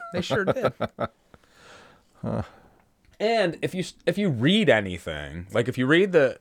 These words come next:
Speaker 1: um, Confederate States of America, their Constitution, they were not allowed to import any more slaves.
Speaker 2: Right, it was just whatever they had
Speaker 1: It's
Speaker 2: or
Speaker 1: whatever
Speaker 2: whatever.
Speaker 1: you had. Now, I'm sure they
Speaker 2: They
Speaker 1: would
Speaker 2: would've
Speaker 1: have
Speaker 2: bred
Speaker 1: bred
Speaker 2: the,
Speaker 1: more
Speaker 2: yeah,
Speaker 1: and,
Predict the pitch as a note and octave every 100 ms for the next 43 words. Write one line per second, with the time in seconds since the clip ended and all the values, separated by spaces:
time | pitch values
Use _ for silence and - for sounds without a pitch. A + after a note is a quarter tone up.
0 | - A2+ G2+ F2+ G#2+ C3 B2+ A2+ - A#2+
1 | A2+ G2 G2+ G#2 G#2+ G2 F2 F2+ - _
2 | _ _ _ _ _ - A2 A#2 - A#2
3 | A2+ - - A2 A2 - C#2 - _ _
4 | _ _ _ _ _ _ D3+ G#3 B3 G#3+
5 | G3 F3+ E3+ - D#3 F3 - B2 B2 B2
6 | A#2 G#2+ F#2 G#2 A2 - A#2 - B2+ G#2
7 | G2 A2+ G#2+ A2 G2+ F#2 F#2 F#2 F#2 F2+
8 | C3 D#3+ E3 D3+ C#3 C3+ B2+ B2+ B2 A#2
9 | G#2 - A2+ C#3 D3+ C#3 C3 D#3 D3 D3
10 | C#3+ C#3 C#3+ C3 B2 A2 D#2+ D#2+ A2 C3
11 | C3 B2 A#2 A2+ A2+ A2+ A2+ A2+ A#2